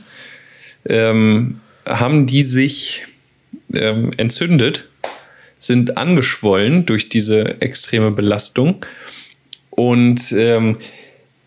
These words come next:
die Sehne in der Schulter hat einen sehr schmalen Kanal.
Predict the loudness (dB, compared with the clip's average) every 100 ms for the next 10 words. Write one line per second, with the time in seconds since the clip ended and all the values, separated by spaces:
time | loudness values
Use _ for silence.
0 | _ _ _ _ -4 -2 -2 -4 -2 0
1 | 0 2 2 2 2 2 0 0 0 0
2 | 2 0 0 -4 -6 -2 2 4 2 2
3 | 0 0 0 0 0 2 2 0 -2 -2
4 | 0 0 0 -2 -4